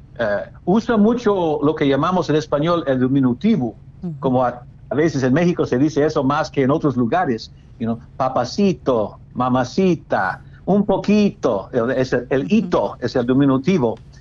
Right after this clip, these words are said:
Speaker 1: Y en el náhuatl original de Nican Mapowa, esa forma de hablar con mucho cariño es la forma de hablar de la Virgen a Juan Diego y él donde, cuando habla a ella.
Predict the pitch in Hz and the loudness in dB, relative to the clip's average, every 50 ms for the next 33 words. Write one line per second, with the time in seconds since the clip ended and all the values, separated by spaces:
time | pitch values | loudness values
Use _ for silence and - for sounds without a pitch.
0 | - - - - - 156 156 156 147 143 143 143 139 143 202 233 254 220 196 185 | -20 -20 -12 -4 -2 0 0 2 2 2 2 2 2 2 2 2 2 2 2 0
1 | 180 - - 180 165 151 139 151 147 139 151 160 185 202 185 160 165 165 160 147 | 0 0 0 0 2 2 2 2 0 -2 -2 0 0 0 2 2 2 2 2 0
2 | 127 127 127 123 - - 233 220 160 143 131 - - 160 185 208 202 240 226 - | 0 0 0 0 0 0 0 2 2 0 -2 -2 -2 -2 -2 0 0 -2 -4 -4
3 | - - 208 214 214 208 196 165 156 143 135 123 127 160 180 190 185 156 143 - | -2 -2 0 0 2 2 2 2 2 2 2 2 0 0 0 0 -2 -2 -2 0
4 | 139 131 139 185 214 - 185 160 - 143 123 139 180 185 165 139 117 107 110 113 | 2 2 2 2 2 0 -2 -2 -2 -2 -2 0 0 0 2 0 0 -2 -4 -6
5 | - - - - - - - - - - - - 143 147 139 - 143 135 131 - | -10 -12 -18 -20 -20 -20 -20 -20 -20 -14 -6 -2 -2 0 0 0 -2 -2 0 0
6 | 170 185 208 196 190 175 160 151 147 165 170 165 156 143 139 139 135 127 165 208 | 0 2 2 2 2 2 2 2 2 2 2 2 2 4 2 2 2 2 2 2
7 | 208 202 175 156 139 120 135 131 127 120 123 143 170 202 208 214 226 247 254 - | 0 0 -2 -2 0 0 0 0 0 2 2 2 2 0 -2 -2 -2 -4 -4 -6
8 | - - - - - - 151 143 135 151 208 247 170 131 147 147 143 - - - | -10 -20 -20 -20 -6 0 2 2 4 4 4 4 2 2 0 0 -2 -8 -12 -18
9 | - - 120 131 135 123 123 120 135 135 - - - 147 135 131 127 131 147 160 | -8 -4 -2 0 2 2 2 2 0 -2 -4 -4 -2 0 2 2 2 2 2 2
10 | 151 147 143 135 127 135 175 196 160 117 98 90 - - | 2 2 2 2 2 2 2 2 0 0 -2 -4 -8 -10